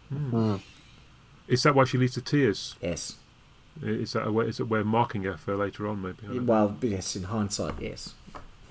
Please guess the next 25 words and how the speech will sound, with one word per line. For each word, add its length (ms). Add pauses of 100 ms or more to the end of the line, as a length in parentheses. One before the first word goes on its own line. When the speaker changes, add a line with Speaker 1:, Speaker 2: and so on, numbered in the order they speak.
(200)
Speaker 2:
As 120
she 200
even 180
says, 540
you 80
know, 200 (1080)
"The 80
tears, 340
I 100
don't 180
think 160
they're 140
mine." 420
Speaker 3:
Yeah. 260 (640)
Speaker 1:
Hmm. 240 (400)
Speaker 2:
And 100
I 100
haven't 200
seen 220
the 60
finale 380
in 80
a 60
while, 340
but 180